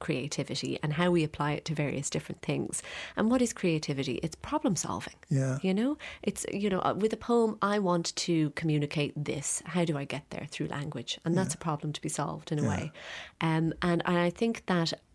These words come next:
Speaker 1: often we, we put creativity in this box as something mysterious. We wait for the visit of the muse.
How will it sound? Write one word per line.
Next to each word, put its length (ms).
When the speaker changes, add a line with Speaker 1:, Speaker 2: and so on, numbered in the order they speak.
Speaker 1:
often 400
we, 300
we 180
put 240
creativity 520
in 80
this 120
box 280
as 60
something 260
mysterious. 560
We 80
wait 180
for 100
the 60
visit 340
of 100
the 80
muse. 480